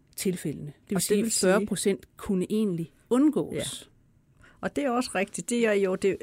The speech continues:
Speaker 2: det er potentialet, men vi skal altså også huske, at det kun er et potentiale.
Speaker 1: Ja.
Speaker 2: Fordi når man ser på, hvad det så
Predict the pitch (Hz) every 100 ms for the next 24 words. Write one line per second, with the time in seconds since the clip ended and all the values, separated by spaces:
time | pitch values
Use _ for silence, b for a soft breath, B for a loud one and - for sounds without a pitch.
0 | - 233 - 220 - 196 - 160 139 165
1 | 175 175 190 - - 202 226 - - 233
2 | - - 190 - 202 208 - - 180 -
3 | 165 - - 117 113 - - 180 160 B
4 | B B B B B B _ _ _ -
5 | - 240 247 139 - _ _ - 190 185
6 | 180 - - 254 226 214 196 185 175 175
7 | -